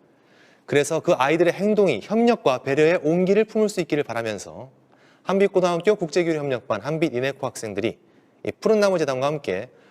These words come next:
학교 폭력 예방 메시지를 담은 캘린더를 제작했습니다. 따뜻함이 일상이 될 수 있기를 바라면서, 그리고 타인에게 착함을 유지할 수 있는 마음이 곧 나를 사랑할 수 있는 마음을, 마음임을 알게 되는, 그리고 그 나를 사랑하는 마음이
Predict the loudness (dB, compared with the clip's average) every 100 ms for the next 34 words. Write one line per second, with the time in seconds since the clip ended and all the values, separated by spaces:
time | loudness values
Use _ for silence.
0 | _ -4 0 0 2 2 2 0 -2 -2
1 | 0 0 0 -2 -4 -2 0 0 -2 -2
2 | -10 -12 -16 -16 -20 _ _ _ _ _
3 | _ _ _ _ _ _ _ _ _ -2
4 | 0 0 0 0 2 2 0 0 2 0
5 | 0 -2 -2 0 0 0 -4 -10 _ _
6 | _ _ _ -2 0 0 -2 -20 -14 -4
7 | -2 2 2 0 -4 -14 -6 0 0 2
8 | 0 0 -2 -2 -2 -2 -4 -4 0 -2
9 | -2 -20 -4 0 4 4 2 -2 -2 -2
10 | 0 0 0 0 0 -2 -4 -8 0 0
11 | 2 2 2 2 0 -2 0 2 0 -4
12 | -16 -20 -20 -4 0 2 2 0 0 2
13 | 0 0 -2 -2 0 2 2 2